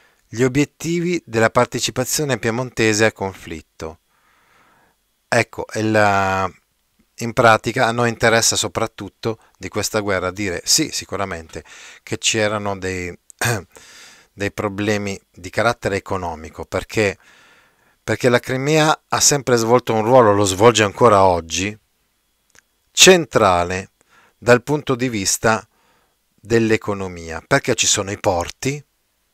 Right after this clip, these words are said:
Sebastopoli, no? Poi, <clears throat> insomma, eh, altri porti importanti in, in Crimea,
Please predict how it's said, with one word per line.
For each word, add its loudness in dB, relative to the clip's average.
Sebastopoli, 2
no? -10
Poi, -10
<clears throat> -16
insomma, -14
eh, -12
altri -8
porti -6
importanti -8
in, -10
in -16
Crimea, -4